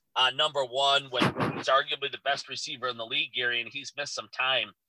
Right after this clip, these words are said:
Rodgers has been forced to spread the ball around, and, and some of these other guys have really stepped up. You remember Lazard last year, uh,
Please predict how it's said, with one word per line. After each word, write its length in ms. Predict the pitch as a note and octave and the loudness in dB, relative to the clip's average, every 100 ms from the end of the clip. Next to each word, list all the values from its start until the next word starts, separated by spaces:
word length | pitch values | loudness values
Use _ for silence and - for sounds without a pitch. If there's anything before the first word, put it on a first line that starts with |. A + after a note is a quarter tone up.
| _ _ - _ _ - | _ _ -20 _ _ 2
Rodgers 440 | - - - G3 | 6 6 6 0
has 120 | - - | -2 2
been 180 | E3 - | 0 2
forced 300 | D#3+ F3+ - | 2 2 2
to 80 | C3+ | -4
spread 340 | - D3+ D#3 | 0 4 4
the 100 | C3+ C#3 | 2 2
ball 240 | C#3 B2 | 4 4
around, 460 | A2+ B2+ A2+ G2+ - - | 4 6 6 2 -4 0
and, 200 | B2 A#2+ - | 0 0 -4
and 120 | C3 | -6
some 220 | B2 E3 B3 | 0 2 2
of 60 | |
these 200 | A#3+ E3 | -2 2
other 200 | D#3 D3+ - _ A#2+ | 2 2 -6 _ 2
guys 300 | C#3 C#3 C3 | 6 6 2
have 120 | B2 | -4
really 320 | A2 C#3 C#3+ A#2+ | 0 0 0 -2
stepped 420 | - C#3 B2 - | 0 4 4 4
up. 200 | A#2+ G#2 | 4 4
You 140 | A#2+ | -2
remember 340 | E3 E3 D#3+ D3+ | 0 2 4 2
Lazard 480 | B2+ A#2 B2 C#3+ C#3 | 0 4 6 6 6
last 380 | C3 C3 - B2 | 4 4 0 -6
year, 360 | C3 C3 B2+ - _ - - | 0 2 0 -4 _ -14 2
uh, 120 | A#2+ | 4